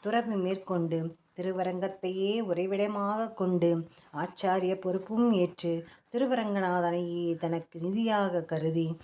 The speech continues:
அவனுக்கு அனைத்து தொண்டுகளும் செய்து வந்தார். இன்று திருவரங்கத்தில் ஆளவந்தாரின் திருநட்சத்திரமான ஆடி உத்திராடத்தன்று ஆளவந்தாருக்கு தூதுவளைக்கீரை சமர்ப்பிக்கும் வழக்கம் இருந்து வருகிறது.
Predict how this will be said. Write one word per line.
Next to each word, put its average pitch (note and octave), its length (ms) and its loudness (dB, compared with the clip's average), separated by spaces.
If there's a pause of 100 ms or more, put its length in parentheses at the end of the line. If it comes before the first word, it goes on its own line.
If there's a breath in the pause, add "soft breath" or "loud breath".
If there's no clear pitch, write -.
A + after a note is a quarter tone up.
(200 loud breath)
அவனுக்கு F3+ 500 -2
அனைத்து A3 420 0
தொண்டுகளும் F#3 640 -2
செய்து F3+ 340 0
வந்தார். E3+ 560 2 (280 loud breath)
இன்று F3 360 -2
திருவரங்கத்தில் F#3 960 -2 (240 loud breath)
ஆளவந்தாரின் G3 880 2
திருநட்சத்திரமான F3+ 1200 2 (300 loud breath)
ஆடி A#3+ 360 2
உத்திராடத்தன்று F#3 1200 -2 (280 soft breath)
ஆளவந்தாருக்கு F3+ 1040 0
தூதுவளைக்கீரை G#3+ 760 -2
சமர்ப்பிக்கும் F#3+ 720 -4
வழக்கம் F#3 460 -2
இருந்து F#3+ 260 0
வருகிறது. D#3 560 -4